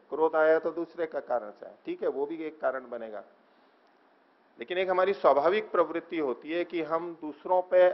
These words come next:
आरोपण करते हैं अधिक, अपना नहीं देख के, क्योंकि लगता है मैं तो शांत ही बैठा था, इस, ये आया, इसने ऐसा किया, तभी तो मेरे को गुस्सा आया, तभी तो मेरे में विकार आया। तो हम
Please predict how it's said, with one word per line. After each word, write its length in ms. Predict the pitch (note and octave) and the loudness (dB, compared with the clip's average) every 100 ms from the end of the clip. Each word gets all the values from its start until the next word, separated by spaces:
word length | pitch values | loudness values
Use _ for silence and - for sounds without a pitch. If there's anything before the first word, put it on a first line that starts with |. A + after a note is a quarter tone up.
| - | 0
आरोपण 420 | - C3+ C3+ C#3+ C3+ | -2 -2 -2 -8 -10
करते 340 | G#2+ G2+ - | -12 -14 -16
हैं 120 | G2+ | -16
अधिक, 200 | F#2+ F#2+ _ _ _ _ _ - | -18 -20 _ _ _ _ _ -6
अपना 380 | A#2 - E3+ F3 E3+ - - _ C3+ | -6 -4 0 2 2 -4 -20 _ -14
नहीं 200 | C3 D3+ | -12 -8
देख 220 | C3+ B2 - | -8 -10 -10
के, 120 | E3 F#3 _ _ _ | -12 -12 _ _ _
क्योंकि 180 | D3 - | -12 -4
लगता 260 | E3+ E3 F#3 | -4 0 0
है 60 | |
मैं 160 | F3+ F#3 | 2 2
तो 100 | F#3 | 0
शांत 340 | F3 F3+ F#3 G3 | 0 0 0 0
ही 80 | |
बैठा 280 | F#3+ F#3 F#3+ | 0 2 0
था, 200 | F3 E3+ - - | -2 -8 -12 -20
इस, 180 | C#3 - | -20 -16
ये 140 | D#3 E3+ | 0 4
आया, 300 | D3+ D#3+ E3 | 6 4 4
इसने 380 | D#3+ D#3 F#3 E3+ | 2 -6 -2 -2
ऐसा 240 | D3+ D#3+ | 0 0
किया, 180 | E3+ D#3+ | 0 0
तभी 220 | - D3+ | 0 -2
तो 120 | D#3+ | -2
मेरे 160 | E3 E3 | -4 -6
को 120 | E3+ | -8
गुस्सा 320 | E3 D#3+ F3 | -12 -6 -2
आया, 200 | D#3 D3 - _ _ _ _ _ _ _ _ _ _ _ _ _ _ _ - | 0 -2 -8 _ _ _ _ _ _ _ _ _ _ _ _ _ _ _ -4
तभी 180 | C#3 | -4
तो 120 | D#3+ E3 | -6 -4
मेरे 200 | D#3 D#3+ | -4 -4
में 120 | D#3 | -6
विकार 400 | D3 D#3 D3 D3 | -6 2 4 4
आया। 340 | C3 A#2+ A2 - _ _ _ _ _ | 2 0 -2 -8 _ _ _ _ _
तो 80 | E3 | -4
हम 200 | E3+ | -4